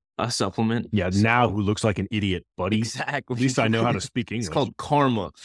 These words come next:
Speaker 2: <laughs>
Speaker 1: All right. <laughs> So, so I do definitely recommend protein supplements to clients for two reasons. One, to hit their targets. Many people have trouble hitting their targets. And two, because it allows you to hit your targets while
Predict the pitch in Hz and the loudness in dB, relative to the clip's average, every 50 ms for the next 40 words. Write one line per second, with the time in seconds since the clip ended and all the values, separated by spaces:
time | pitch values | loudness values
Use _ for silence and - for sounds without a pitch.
0 | 135 123 - 123 117 - 95 92 80 - - - - - - - 180 147 131 - | -10 -8 -6 -4 -2 0 0 0 0 -2 -4 -2 -2 -2 0 0 0 0 0 -2
1 | - - 123 - - - - - - - - - 139 _ _ _ _ _ _ _ | -6 -10 -12 -14 -14 -10 -8 -8 -6 -6 -8 -10 -14 _ _ _ _ _ _ _
2 | _ _ _ _ _ _ _ _ _ - - 104 104 117 117 127 127 117 107 98 | _ _ _ _ _ _ _ _ _ -6 -4 -2 -2 0 0 0 2 2 2 0
3 | 110 104 104 - 104 101 85 82 82 80 - 92 85 82 80 78 80 80 71 - | -2 -2 -2 -2 -4 -2 -2 -2 -4 -4 -4 -4 -2 -2 -2 -2 -2 -4 -6 -8
4 | _ _ _ _ _ _ _ - - 95 87 - - 82 - 90 85 - - 85 | _ _ _ _ _ _ _ -4 -2 -2 -2 -2 -6 -4 -4 -4 -6 -4 -4 -4
5 | 85 65 65 - - - - 98 87 80 67 64 - - - 104 92 95 92 92 | -4 -4 -4 -6 -8 -6 -4 -2 -2 -2 -2 -4 -6 -4 -2 0 0 2 0 0
6 | 95 - - - - - _ _ _ _ _ - 101 98 - - 160 139 127 123 | -2 -4 -8 -12 -14 -16 _ _ _ _ _ -6 -6 -4 0 0 2 2 2 2
7 | 117 117 123 113 113 113 - 120 120 127 127 123 120 117 113 - 107 117 101 - | 2 2 2 0 0 -2 -2 -2 0 2 2 2 2 0 -4 -4 -4 -4 -4 -4
8 | - 76 - - 101 92 95 92 95 92 - - 104 95 90 92 110 104 - - | -6 -8 -6 -4 -4 -2 -2 -4 -6 -8 -6 -6 -6 -4 -4 -4 -6 -6 -6 -6
9 | 101 95 - - - 92 - - 104 117 120 117 120 117 110 110 - 117 113 110 | -6 -6 -6 -6 -6 -6 -4 -4 -4 -2 -2 0 0 0 0 -2 -2 -2 -4 -2
10 | 101 107 110 110 - - _ _ _ _ _ _ - - 95 98 98 - - - | -2 -4 -6 -6 -8 -16 _ _ _ _ _ _ -6 -4 -2 -2 -4 -4 -2 0
11 | 175 165 151 135 127 123 120 120 120 _ _ _ _ _ - 107 101 - - 104 | 0 2 4 4 4 2 2 0 -4 _ _ _ _ _ -4 -4 -4 -2 0 0
12 | 95 95 92 92 95 - - - _ _ _ - 107 107 98 - - - 98 95 | 2 2 0 -2 -4 -8 -10 -12 _ _ _ -4 -2 -2 -2 -2 -4 -6 -6 -4
13 | 101 98 98 98 98 98 107 104 95 - - 95 110 98 - - 69 - - - | -2 0 0 0 -2 -2 -4 -4 -6 -6 -6 -8 -6 -6 -6 -6 -8 -10 -8 -8
14 | 110 92 90 87 - 87 78 - - 95 85 85 85 87 87 87 85 78 80 85 | -6 -4 -4 -4 -4 -6 -6 -6 -8 -6 -4 -2 0 2 2 2 2 0 0 -2
15 | 78 80 78 | -4 -6 -10